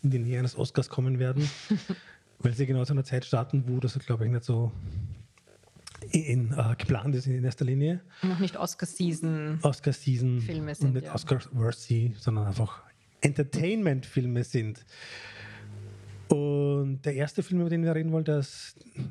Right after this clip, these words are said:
Speaker 1: neulich im Kino gestartet und, ähm, ist ein relativ teurer Film dafür, dass er sehr kunstverliebt ist, sag ich mal. Äh, er heißt The Northman.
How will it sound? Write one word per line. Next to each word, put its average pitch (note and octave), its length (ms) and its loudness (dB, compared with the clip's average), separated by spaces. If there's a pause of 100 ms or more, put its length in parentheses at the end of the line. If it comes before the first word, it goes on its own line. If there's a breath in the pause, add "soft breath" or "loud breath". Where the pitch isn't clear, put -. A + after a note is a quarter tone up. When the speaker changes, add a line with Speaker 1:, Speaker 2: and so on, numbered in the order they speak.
(180)
Speaker 1:
neulich C3 440 2
im D3+ 80 -2
Kino C#3 200 2
gestartet C#3+ 480 0
und, B2+ 320 0
ähm, B2+ 280 2 (100)
ist - 140 -4
ein C3 80 4
relativ F3 300 0
teurer D3+ 380 0
Film E3+ 400 0
dafür, D3 280 0
dass C#3+ 140 0
er C3+ 260 0 (580 loud breath)
sehr - 260 0
kunstverliebt C3 1700 -2
ist, D3 180 0
sag C#3 140 2
ich C#3 140 0
mal. E3 320 2 (640 loud breath)
Äh, - 60 6
er C#3 280 0 (380 loud breath)
heißt C#3+ 400 0
The D#3 60 4
Northman. C3+ 600 0